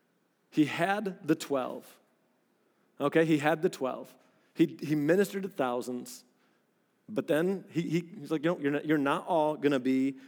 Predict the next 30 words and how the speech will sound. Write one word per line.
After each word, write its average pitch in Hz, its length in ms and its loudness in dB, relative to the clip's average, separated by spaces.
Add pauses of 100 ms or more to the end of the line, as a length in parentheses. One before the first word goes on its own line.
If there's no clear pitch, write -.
(100)
my 131 160 -2
friends." 123 260 -2
He 175 80 4
ministered. 175 680 2 (1080)
He 196 120 6
ministered, 220 380 2
even, 220 160 0
even 220 200 2
in 220 120 6
ministry, 220 340 2
Jesus 185 260 -4
was 190 160 0
not 196 200 0
able 180 180 0
to - 100 -8
minister 170 500 -2
to - 220 -6
every 165 240 2
single 160 380 -6
person. - 560 -8 (1300)
We, 147 120 2 (240)
we 165 140 4
see 180 300 4
him 147 260 2 (260)
at 143 140 2
the 156 80 2
pool 165 460 2
of 135 100 -2
Bethesda, 139 640 0 (840)
and 156 320 0